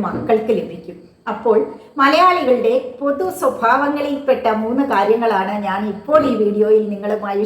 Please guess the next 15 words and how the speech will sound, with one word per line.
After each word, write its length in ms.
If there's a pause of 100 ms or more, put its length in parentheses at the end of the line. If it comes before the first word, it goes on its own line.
ഷെയർ 220 (100)
ചെയ്തത്. 360 (440)
പറയാനാണെങ്കിൽ 720
ഇനിയും 300
ധാരാളം 600 (100)
കാര്യങ്ങളുണ്ട്, 720
അല്ലേ? 200 (340)
ഈ 40 (140)
മലയാളി 400 (100)
എന്താ 180 (140)
ഇങ്ങനെ, 360 (360)
എന്താ 300 (100)
നമ്മൾ 220 (160)
മാറാത്തത് 680 (100)
എന്ന് 160